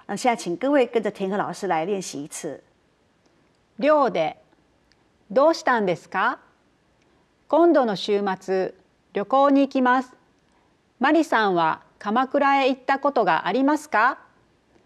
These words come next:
Speaker 2: 鎌倉ですか？ありません。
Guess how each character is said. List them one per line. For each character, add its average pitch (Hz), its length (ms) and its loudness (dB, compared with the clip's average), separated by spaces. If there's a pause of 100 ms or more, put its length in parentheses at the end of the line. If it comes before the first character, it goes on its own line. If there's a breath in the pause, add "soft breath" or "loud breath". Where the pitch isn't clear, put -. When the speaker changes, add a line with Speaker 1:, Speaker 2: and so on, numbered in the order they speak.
(500)
Speaker 2:
鎌 254 280 -2
倉 330 240 4
で 359 100 4
す 370 120 -6
か？ 208 380 0 (480)
あ 190 100 -4
り 262 120 0
ま 294 160 2
せ 294 260 0
ん。 160 140 -6